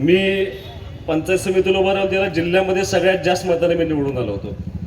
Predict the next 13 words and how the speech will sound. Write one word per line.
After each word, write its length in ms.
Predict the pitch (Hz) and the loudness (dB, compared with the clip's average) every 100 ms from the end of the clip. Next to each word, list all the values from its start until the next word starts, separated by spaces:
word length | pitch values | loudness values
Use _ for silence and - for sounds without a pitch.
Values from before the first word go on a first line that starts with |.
| - - - | -8 -8 -4
जिल्हा 260 | 135 147 175 | 0 2 2
परिषदला 440 | 175 160 170 165 | 2 -2 -2 0
उभा 200 | 180 170 | 0 0
राहिलो 160 | 175 175 175 | 0 0 -2
तेव्हा 180 | 180 | -2
जिल्ह्यामध्ये 540 | 175 156 156 180 180 180 | -2 -2 0 0 0 -2
सगळ्यात 300 | 175 160 175 156 | 0 4 2 4
जास्त 220 | 175 170 | 0 2
मताने 280 | 170 170 165 | 0 2 0
मी 120 | 165 | 0
निवडून 320 | 156 143 131 | 0 -2 -2
आलो 140 | 120 107 | -4 -4
होतो. 280 | 101 123 | -6 -8